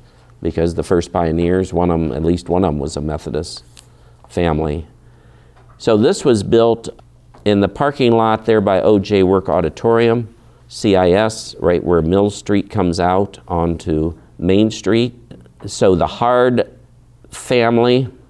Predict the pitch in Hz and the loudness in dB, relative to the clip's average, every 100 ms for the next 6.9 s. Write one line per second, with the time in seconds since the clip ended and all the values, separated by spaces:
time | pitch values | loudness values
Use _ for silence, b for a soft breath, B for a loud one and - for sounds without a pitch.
0 | _ - 101 - 101 92 98 85 78 113 | _ -2 -2 0 0 2 0 0 0 2
1 | 117 123 107 85 - 85 80 80 80 80 | 2 2 0 -2 -2 -4 -2 -4 -4 -6
2 | 80 - - - 98 92 95 95 - 90 | -10 -18 -20 -4 0 2 0 -2 -2 -2
3 | 92 95 95 B B B B B - 92 | 0 -2 -4 B B B B B -6 0
4 | 101 98 98 - 90 80 104 127 - - | 4 4 2 -4 -10 0 0 2 -2 -2
5 | 123 120 123 - - - - - 98 92 | 0 0 0 -8 -18 -20 -20 -2 0 2
6 | 104 101 95 90 98 104 - 104 104 | 0 2 2 2 2 2 0 -4 -4